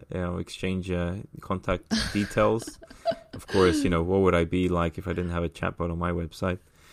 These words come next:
Speaker 1: So danilo mcgarry dot com, uh, that's my personal website. And then there is, uh, LinkedIn. If you're on LinkedIn, just drop me a message. Um, or, you know, if you're somebody who knows me already, you know my number by now. So,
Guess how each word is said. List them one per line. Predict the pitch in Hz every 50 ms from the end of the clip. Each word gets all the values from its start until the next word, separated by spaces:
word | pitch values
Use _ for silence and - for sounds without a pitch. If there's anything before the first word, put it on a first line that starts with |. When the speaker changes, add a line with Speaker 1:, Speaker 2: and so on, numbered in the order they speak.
| - - _
Speaker 1:
So | - - 101 95
danilo | 85 101 104 113 117 117 110
mcgarry | 101 101 95 - - 98 98 101 101 98 92
dot | 87 90 82 -
com, | - - 98 98 107 120 - _ - -
uh, | 92 85 85
that's | 87 90 87 -
my | 95 92
personal | - - 98 92 - - 98 98
website. | 101 95 - - - 104 98 95 - -
And | 92 98
then | 110 120
there | 123 113 107
is, | 104 104 101 95 -
uh, | 104 98 95 95
LinkedIn. | 98 104 104 104 98 - - 117 113 110 110 113 113 113 - _ - _ _ -
If | - - -
you're | 95 95
on | 98 101
LinkedIn, | 101 101 95 - - 101 101 104 101
just | 92 92 87 -
drop | - 92 95 -
me | 85 87
a | 85
message. | 85 90 98 98 - - - 90 90 87 - - - - _ _ _ _ _ _ _ _ _ -
Um, | - 80 80 82 82 82 82 82 82 87 - - -
or, | - 82 82 85 85 85 85
you | 90 90 87 85
know, | 82 80
if | 92 101 87 - - -
you're | 85 80
somebody | - - 85 85 85 82
who | 82 85
knows | 85 87 90 85 82
me | 87 85
already, | 85 85 85 85 85
you | 85 85
know | 85 85
my | 82 82 80
number | 80 82 82 82 85 87
by | 82 87 87 85
now. | 85 85 85 82
So, | 80 - - - 87 87 82